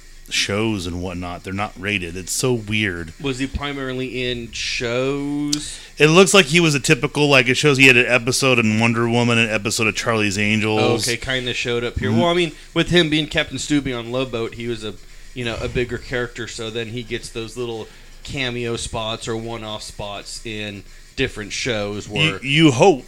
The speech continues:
Speaker 2: <clears throat> where he would, uh,
Speaker 1: Yeah.
Speaker 2: be in there.
Speaker 1: I mean, 'cause you gotta think the General Motors Playwrights Theater. That's hilarious. C B S School Break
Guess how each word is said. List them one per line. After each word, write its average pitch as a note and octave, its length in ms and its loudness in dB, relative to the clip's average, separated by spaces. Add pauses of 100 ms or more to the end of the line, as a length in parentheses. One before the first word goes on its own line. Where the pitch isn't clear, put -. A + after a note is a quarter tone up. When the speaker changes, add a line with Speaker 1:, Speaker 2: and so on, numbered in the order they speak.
(520)
Speaker 2:
<clears throat> - 720 -14
where G#2 160 -6
he G#2+ 160 -12
would, G2+ 200 -10
uh, G2 160 -8
Speaker 1:
Yeah. A#2+ 460 6
Speaker 2:
be G2 60 -4
in F#2+ 100 -8
there. F#2+ 240 -10 (320)
Speaker 1:
I C#3+ 100 2
mean, C#3+ 220 8
'cause C3+ 220 2
you C3 60 -4
gotta C3 200 4
think A2+ 300 -4
the A#2+ 100 0
General B2 420 0
Motors A2+ 880 0
Playwrights A2 760 2
Theater. F2 580 -4 (220)
That's G2 240 -4
hilarious. F2+ 800 -4 (680)
C A#2+ 280 -2
B A#2+ 180 6
S A#2+ 300 4 (100)
School A2+ 360 0
Break A2 400 0